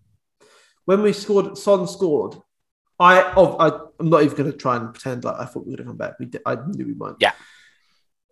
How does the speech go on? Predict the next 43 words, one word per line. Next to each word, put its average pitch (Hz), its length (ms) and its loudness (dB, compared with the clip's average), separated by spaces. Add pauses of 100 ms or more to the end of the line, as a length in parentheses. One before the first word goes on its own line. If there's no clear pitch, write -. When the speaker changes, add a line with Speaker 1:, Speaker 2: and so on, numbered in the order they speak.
(100)
Speaker 1:
But 123 80 -2
I 131 80 -2
thought 139 360 0
it - 180 -4
wouldn't 175 420 0
be 160 280 0
impossible. 151 440 -2
For 170 180 -2
example, 147 760 0 (600)
Kane 190 200 6
should 170 180 4
have 147 100 8
had 131 60 0
a - 20 -8
penalty. 147 520 0 (200)
I'm 123 140 -2
sorry, 139 280 0
that 143 120 -2
was 113 100 -4
a - 40 -16
penalty. 120 420 -6
I - 40 -10
don't 135 140 0
know - 40 -4
how 139 340 2
that's 127 160 -4
not 143 100 -4
given. 123 180 -2
How 196 160 8
he's 220 100 8
not 214 120 4
given 185 180 2
a 160 40 0
foul 156 580 0
for 147 120 -8
that, 120 300 -4 (1500)
it - 180 -4
blows 151 340 6
my, 135 240 2
absolutely 151 600 2
blows 123 280 -2
my 123 80 -8
mind. 101 280 -10